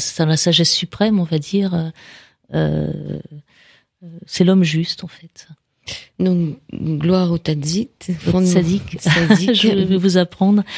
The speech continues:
Speaker 2: Fondement du monde, vous pouvez peut-être le lire, c'est à la page cinquante-six, là.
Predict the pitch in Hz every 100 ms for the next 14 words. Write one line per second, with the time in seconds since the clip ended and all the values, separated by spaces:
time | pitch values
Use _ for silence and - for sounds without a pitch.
0 | - - 196 196 185 190 180 208 220 196
1 | 202 - 170 - 185 196 196 185 170 175
2 | 170 180 165 170 165 - 175 -